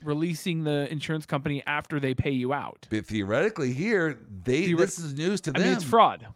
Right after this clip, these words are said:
Speaker 1: Right,
Speaker 2: Right,
Speaker 1: fraud
Speaker 2: they,
Speaker 1: in the in-
Speaker 2: they never signed anything. They, they didn't know there was a settlement.
Speaker 1: Yeah. I
Speaker 2: So
Speaker 1: mean,
Speaker 2: this
Speaker 1: you could, you, it, it may be, well then, if there is no insurance claim,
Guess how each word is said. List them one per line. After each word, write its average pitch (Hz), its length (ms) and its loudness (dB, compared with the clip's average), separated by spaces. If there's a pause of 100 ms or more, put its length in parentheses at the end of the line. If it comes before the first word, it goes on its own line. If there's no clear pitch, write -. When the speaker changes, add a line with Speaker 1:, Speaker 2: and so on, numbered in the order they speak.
(120)
Speaker 1:
Right, 160 180 0
Speaker 2:
Right, 156 80 4
Speaker 1:
fraud 180 100 6
Speaker 2:
they, 190 40 6
Speaker 1:
in 190 60 2
the 185 100 2
in- 170 80 -2
Speaker 2:
they 147 120 2
never 220 200 0
signed 202 440 0
anything. 135 380 0
They, 143 120 0
they 139 180 -8
didn't 160 200 0
know 139 160 2
there 165 100 2
was 123 140 0
a 95 80 -8
settlement. 180 560 -2 (480)
Speaker 1:
Yeah. 147 280 -2 (600)
I 151 40 -20 (1300)
Speaker 2:
So 165 60 -4
Speaker 1:
mean, 170 120 4
Speaker 2:
this 160 220 0 (440)
Speaker 1:
you 202 180 -2
could, 294 500 -6 (340)
you, 180 160 -10 (640)
it, 202 200 2
it 208 200 4
may 220 200 2
be, 202 180 -12
well 202 180 6
then, 202 380 -2 (460)
if 180 240 2
there 170 320 0
is 233 200 0
no 208 180 2
insurance 180 440 -4
claim, 127 400 -6